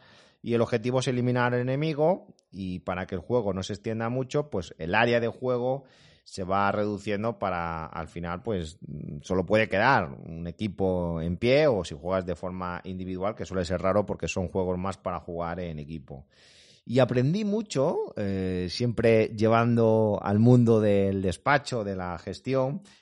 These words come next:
qué aprendizaje, eh, pues, he sacado en conclusiones, ¿no? Y quería compartirlo con vosotros. Primero, que se tiene que dedicar mucho tiempo. Yo creo que si tenéis algún hijo,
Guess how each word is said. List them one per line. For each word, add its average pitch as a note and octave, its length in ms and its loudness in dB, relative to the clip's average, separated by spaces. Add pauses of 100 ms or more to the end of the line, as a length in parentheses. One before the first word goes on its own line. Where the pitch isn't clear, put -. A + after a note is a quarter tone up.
qué C3 80 0
aprendizaje, C3 1120 -4
eh, F2 960 -8
pues, - 340 -16
he F#2 180 -4
sacado G#2+ 460 2
en G2+ 120 0
conclusiones, E2 760 -8
¿no? A#2+ 160 -10
Y A2+ 120 -12
quería F#2 260 -8
compartirlo G2+ 640 -6
con E2+ 260 -10
vosotros. D#2 480 -14 (500)
Primero, F#3 460 2
que - 80 -6
se A2 140 -4
tiene B2 240 -4
que B2 80 2
dedicar A#2+ 640 -2
mucho C3+ 640 -6 (180)
tiempo. F#2+ 580 -4 (200)
Yo E2+ 180 -14
creo F2+ 160 -6
que F#2 100 -8
si F2 140 -10
tenéis F2+ 460 -6
algún E2+ 240 -6
hijo, G2+ 800 -2